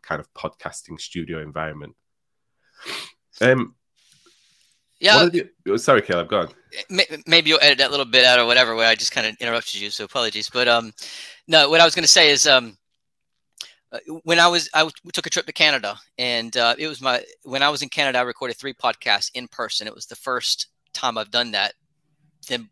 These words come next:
Speaker 2: you know, s-, since lockdown. And, um, after having podcasts being recorded remotely on Zoom for eighteen months,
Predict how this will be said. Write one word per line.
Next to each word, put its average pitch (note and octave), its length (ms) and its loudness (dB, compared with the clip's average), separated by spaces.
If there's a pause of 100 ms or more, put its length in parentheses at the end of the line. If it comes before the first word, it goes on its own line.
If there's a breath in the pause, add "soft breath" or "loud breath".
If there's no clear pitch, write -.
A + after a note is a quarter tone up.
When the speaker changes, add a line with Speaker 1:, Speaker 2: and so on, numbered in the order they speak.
(120)
Speaker 2:
you C3 140 -16
know, A2 80 -10
s-, - 220 -12
since C3 300 -8
lockdown. G#2 560 -6 (440 loud breath)
And, A#2 480 0
um, A#2 360 0 (160)
after D3+ 440 0
having C3+ 500 0
podcasts - 680 -2 (140)
being A#2+ 160 -14
recorded A#2 540 -6
remotely A#2+ 420 -4
on A2 160 -4
Zoom A2 500 -4
for G#2+ 360 -8
eighteen A#2+ 320 -10
months, A2 480 -6